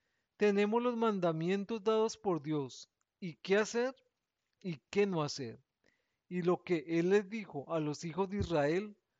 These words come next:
cómo Él estaría con ellos, delante de ellos.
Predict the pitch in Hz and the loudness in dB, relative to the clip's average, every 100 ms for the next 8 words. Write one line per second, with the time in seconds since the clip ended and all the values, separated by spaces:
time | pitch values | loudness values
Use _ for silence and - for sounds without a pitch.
0 | _ _ _ - 208 226 233 247 - 180 | _ _ _ -2 2 2 0 -6 -4 -2
1 | 180 190 - 160 151 170 180 147 151 147 | 0 0 -2 -2 -2 -4 -2 -2 -2 -4
2 | 117 101 - - 135 139 127 151 196 175 | -6 -16 -20 -10 -4 -4 -2 -2 -4 -4
3 | 151 123 123 120 110 131 143 | -6 -6 -8 -10 -14 -20 -20